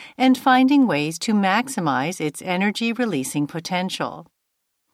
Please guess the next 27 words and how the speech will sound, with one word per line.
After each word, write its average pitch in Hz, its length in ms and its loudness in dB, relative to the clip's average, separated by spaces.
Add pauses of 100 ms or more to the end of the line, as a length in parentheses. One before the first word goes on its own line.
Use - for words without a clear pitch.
(160)
Research 240 560 0
carried 151 400 -2
out 165 420 0
at 156 240 -4
Loughborough 175 520 0
University 160 920 -2
in 156 140 -2
the 147 80 -2
U 139 240 -4
K 190 540 -2 (340)
has 294 200 2
shown 175 460 2
that 160 160 -4
taking 196 480 -2
a 156 100 -6
fifteen 226 680 0
to 160 120 -4
thirty 165 380 -2
minute 175 320 -2
nap 190 460 0 (320)
after 254 440 2
consuming 151 600 0
caffeine 170 720 -2 (240)
can 254 220 2
enhance 214 580 0
its 147 180 -8
effects. 170 640 -4